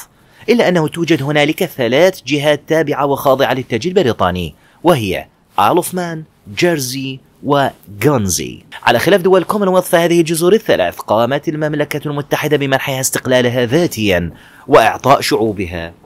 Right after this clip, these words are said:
الجنسية البريطانية. ماذا عن هذه المدينة الصغيرة في جنوب الساحل الإسباني، والتي تدعى جبل طارق، والتي ذاع صيتها مؤخرا بسبب البريكسيت، الشهيرة بصخورها والقردة التي تعيش فيها، والتي دائما تسبب توترا سياسيا بين المملكة المتحدة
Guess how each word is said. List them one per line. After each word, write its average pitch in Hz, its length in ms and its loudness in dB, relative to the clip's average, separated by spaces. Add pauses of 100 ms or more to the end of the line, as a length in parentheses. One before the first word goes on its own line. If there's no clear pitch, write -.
(400)
الجنسية 98 460 -2
البريطانية. 85 680 -2 (380)
ماذا 285 200 0
عن 226 140 2
هذه 196 280 2
المدينة 180 420 2
الصغيرة 190 400 2
في 185 140 -2
جنوب 170 260 0
الساحل 147 440 0
الإسباني، 92 640 -2 (240)
والتي 90 300 -4
تدعى 110 260 -4
جبل 123 220 0
طارق، 202 460 2 (260)
والتي 87 300 -6
ذاع 135 200 6
صيتها 170 360 0
مؤخرا 160 320 -2
بسبب 147 280 -2
البريكسيت، 113 640 -4 (120)
الشهيرة 85 340 -10
بصخورها 143 680 0 (240)
والقردة 175 540 -2
التي 156 300 -4
تعيش 151 380 -4
فيها، 85 440 -8 (100)
والتي 131 440 2
دائما 180 440 0
تسبب 156 520 -2
توترا 160 540 2
سياسيا 104 640 2
بين 92 260 -4
المملكة 87 560 -8
المتحدة 92 600 -10